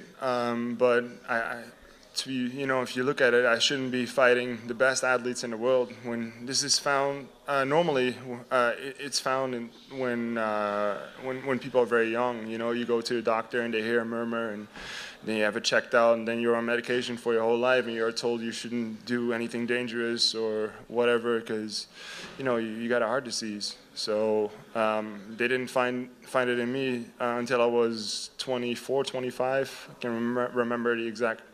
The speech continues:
age, but, um, you know, at that point, I didn't wanna retire. It wasn't, it wasn't ready. Everything is great.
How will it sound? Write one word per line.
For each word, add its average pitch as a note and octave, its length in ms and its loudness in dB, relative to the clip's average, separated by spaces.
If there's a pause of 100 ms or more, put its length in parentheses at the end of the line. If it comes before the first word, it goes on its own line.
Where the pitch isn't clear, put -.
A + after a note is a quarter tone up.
(520)
age, A#2 380 2
but, A2 400 4
um, A2+ 580 0 (280)
you C3+ 80 -2
know, C3+ 160 4
at B2 80 4
that C#3 160 6
point, C#3+ 180 2
I B2+ 60 4
didn't C3+ 180 0
wanna B2+ 180 0
retire. B2+ 480 0 (380)
It B2+ 60 -2
wasn't, A#2+ 520 0
it C3 40 -2
wasn't B2 280 0
ready. B2 380 4
Everything C3 480 0
is C#3 140 0
great. C#3+ 320 4